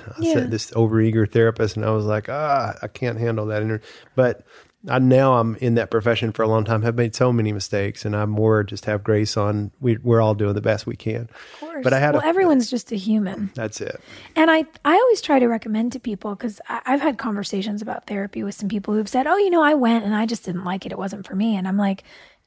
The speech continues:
Speaker 2: "Did you marry the first person you ever went to dinner with?
Speaker 1: <laughs> Thank
Speaker 2: 'Cause I'm
Speaker 1: you.
Speaker 2: gonna guess no." You have to try out some different humans and figure out who you vibe with, because what you're cultivating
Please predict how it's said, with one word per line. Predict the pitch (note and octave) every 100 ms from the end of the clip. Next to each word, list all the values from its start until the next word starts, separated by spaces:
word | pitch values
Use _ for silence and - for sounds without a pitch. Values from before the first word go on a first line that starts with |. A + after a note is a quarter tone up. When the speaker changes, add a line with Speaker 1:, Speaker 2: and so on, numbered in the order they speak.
| _
Speaker 2:
"Did | - G#3
you | A#3+
marry | F#4+ F#4+
the | F#4
first | D4+ A3+ -
person | C4+ C4 C4
you | G#3+
ever | G3 G#3+
went | A3 F#3+
to |
dinner | F3+ F3 G#3+
with? | C4 F4
Speaker 1:
<laughs> |
Thank | - -
Speaker 2:
'Cause | - F3+ B3+
I'm | B3
Speaker 1:
you. |
Speaker 2:
gonna | C4+ A#3+
guess | C#4+ F4+ A#3
no." | G#3+ A3 G#3+ D#3+ F3+ B3+ - - - _
You | D#4+ F4
have | G#4+
to | - A4
try | - - C#4+ D4 D4
out | C4 C4+ C#4+ A#3+ - _ _ _ _
some | - - - C4+ A3+
different | C#4 - D#4 A#3+
humans | - C#4 F4 C#4+ A#3
and | A#3
figure | - C4 C#4
out | D4+ C#4+
who | B3+
you | A3+ A3+
vibe | G#3 A3 A4 C4
with, | F#3+ F#3+ _
because | A#3 - A#3+ A3+ G#3+ - - _ -
what | B3+
you're | C#4 C4
cultivating | - G4+ - - A3 G#3+ A3 A3